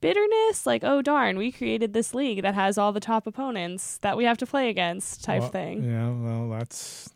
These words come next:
Speaker 2: that goes, that crosses my mind on occasion, Emily. I'd be lying to you if I didn't say that, but I'm the only coach left from <laughs> the,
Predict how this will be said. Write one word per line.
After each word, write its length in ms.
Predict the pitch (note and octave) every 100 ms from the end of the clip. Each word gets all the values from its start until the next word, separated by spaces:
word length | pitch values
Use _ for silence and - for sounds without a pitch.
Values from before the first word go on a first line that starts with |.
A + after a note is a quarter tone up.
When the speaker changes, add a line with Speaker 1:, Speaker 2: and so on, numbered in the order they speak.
| _
Speaker 2:
that 180 | B2+ C3+
goes, 240 | D3 C#3 - _ -
that 160 | C3+ B2+
crosses 360 | - D#3 - A#2+
my 140 | A#2
mind 300 | A2+ A#2 C3+
on 120 | A2+
occasion, 460 | A2 - A#2+ A#2 G2+
Emily. 340 | G2+ G#2 A2
I'd 140 | A2 G#2+
be 100 | G#2
lying 280 | G#2 A#2
to 120 | A#2+ G2+
you 60 |
if 140 | F#2+ F#2+
I 80 |
didn't 220 | G2+ G#2 G#2
say 200 | G#2 G#2+
that, 220 | G2 G2
but 160 | - F#2+ - - - - _ -
I'm 120 | B2
the 120 | C3
only 160 | C3 A#2
coach 320 | - B2 -
left 200 | A#2 B2+
from 220 | - G#2+ F2 - D#3 -
<laughs> 0 |
the, 340 | E3 D3 D3